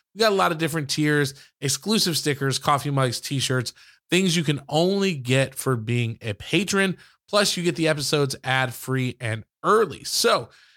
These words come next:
if you love Check the Locks, but you hate commercials, that is the best way to listen. So if you like what we do, you wanna help us keep the lights on,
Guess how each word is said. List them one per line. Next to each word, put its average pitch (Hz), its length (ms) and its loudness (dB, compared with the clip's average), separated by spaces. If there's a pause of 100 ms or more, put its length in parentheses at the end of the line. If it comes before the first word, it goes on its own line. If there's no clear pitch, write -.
(120)
if 135 160 -2
you 131 80 2
love 160 300 4
Check 160 200 2
the 160 60 -2
Locks, 147 320 2
but - 180 -4
you - 60 -8
hate 147 200 -4
commercials, 131 540 0 (320)
that 139 160 2
is 127 140 0
the 127 100 -2
best 117 420 -2
way 107 240 -2
to - 160 -6
listen. 135 580 0 (280)
So - 140 -2
if 135 100 0
you 139 80 2
like 202 280 2
what 196 140 0
we 170 120 -2
do, 147 360 0 (300)
you 131 60 -2
wanna 143 160 2
help 147 180 0
us 139 140 0
keep 160 180 -2
the 139 100 0
lights 139 320 2
on, 143 260 2